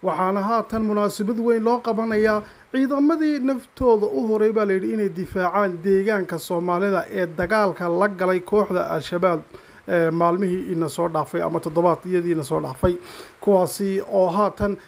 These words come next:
madaxweynuhu uu la kulmay markaa qaar ka mid ah, ee, waxaana haatan la qabanqaabinayaa munaasabad lagu abaal marinayo markaasi dad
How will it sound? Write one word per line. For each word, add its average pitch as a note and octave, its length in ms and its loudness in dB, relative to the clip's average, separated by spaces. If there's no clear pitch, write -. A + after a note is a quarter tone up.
madaxweynuhu G3 600 2
uu G#3+ 120 4
la C4 80 2
kulmay G#3 440 0
markaa G3 280 -2
qaar F#3+ 300 -2
ka G3+ 140 -2
mid G#3+ 220 -2
ah, A3+ 160 0
ee, G3 180 2
waxaana A#3+ 300 2
haatan A#3 300 0
la A3 60 -4
qabanqaabinayaa F#3 600 -2
munaasabad F3+ 580 -2
lagu G3 400 2
abaal F#3+ 300 4
marinayo F3+ 580 -2
markaasi F3+ 560 -6
dad F#3 120 -4